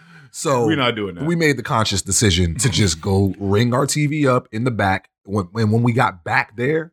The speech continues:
Speaker 1: there was nobody in the line. We just walked right up to the, to the counter, purchased the T V, and rolled out.
Speaker 2: Yeah.
Speaker 1: So we'll get the Apple T V another day. It wasn't worth it.
Speaker 2: No,
Speaker 1: <laughs>
Speaker 2: no, no. I, yeah, bro, I can't, I can't, I can't see it.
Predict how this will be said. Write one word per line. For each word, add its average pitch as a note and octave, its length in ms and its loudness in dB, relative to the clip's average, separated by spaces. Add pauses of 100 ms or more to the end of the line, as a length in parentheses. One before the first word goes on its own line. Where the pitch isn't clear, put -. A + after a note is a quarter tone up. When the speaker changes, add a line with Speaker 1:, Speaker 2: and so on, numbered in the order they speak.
Speaker 1:
there F3+ 60 -10
was D3+ 120 -6
nobody D3 360 -2
in D3 60 -6
the C#3 80 -2
line. C3+ 320 -2 (260)
We C3+ 100 -4
just G#2+ 100 0
walked F2+ 240 2
right E2+ 280 0
up B2 120 2
to C#3+ 80 -6
the, C#3 200 -2 (260)
to D3 80 -6
the C#3 80 -2
counter, B2 420 0 (380)
purchased A2 360 -2
the G#2+ 60 -8
T B2 200 2
V, G#2 320 0
and D2+ 200 -20
rolled F#2+ 300 2
out. D#2 200 -6 (280)
Speaker 2:
Yeah. G2+ 340 -2 (180)
Speaker 1:
So F2+ 480 -2 (440)
we'll F#3+ 100 -8
get D#3+ 140 -4
the B2+ 80 -4
Apple G#2+ 220 -2
T G2 160 -4
V F2 160 -2
another D#2+ 240 -6
day. E2+ 280 -2
It C3+ 100 -6
wasn't G2+ 320 0
worth D2 200 -10
it. D2+ 100 -18 (1160)
Speaker 2:
No, B2+ 420 0 (120)
Speaker 1:
<laughs> - 100 -14
Speaker 2:
no, C3+ 800 -2
no. B2+ 600 0
I, A2+ 260 -10
yeah, B2+ 440 0
bro, G#2 380 -2
I A#2+ 160 2
can't, G2+ 460 -10
I G2+ 160 -12
can't, C#2 220 -20
I F#2+ 100 -14
can't F#2+ 280 -12
see F#2 220 -12
it. E2 140 -16